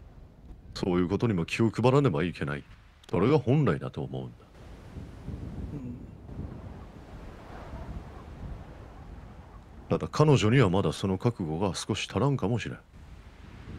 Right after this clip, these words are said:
Speaker 1: そういう意味でも私が一度話をするまではステイだ。今のこの状況のままステイだ。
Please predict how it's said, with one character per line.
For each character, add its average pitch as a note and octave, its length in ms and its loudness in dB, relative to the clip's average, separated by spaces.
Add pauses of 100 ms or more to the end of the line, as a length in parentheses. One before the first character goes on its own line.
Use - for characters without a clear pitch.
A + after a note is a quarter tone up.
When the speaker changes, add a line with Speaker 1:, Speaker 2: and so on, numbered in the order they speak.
(580)
Speaker 1:
そ F2+ 180 4
う F#2+ 60 4
い G2 140 4
う G#2+ 40 4
意 A#2 40 4
味 G#2+ 100 2
で D2+ 60 0
も C2+ 160 -2
私 F2 280 0
が G2+ 80 4
一 F#2+ 200 -2
度 - 80 2
話 G2+ 300 0
を F#2 60 2
す - 140 -6
る G2 80 2
ま A2+ 120 4
で G#2+ 80 6
は C2+ 120 0
ス - 160 -4
テ A2+ 140 6
イ G2 80 4
だ。 - 160 -6 (2000)
今 A2 240 8
の D2+ 100 4
こ - 160 2
の G#2+ 120 8
状 G#2+ 260 10
況 B2 300 10
の A#2+ 120 10
ま B2 140 12
ま D3+ 180 8 (400)
ス - 140 -2
テ G2+ 140 6
イ - 80 0
だ。 - 160 -14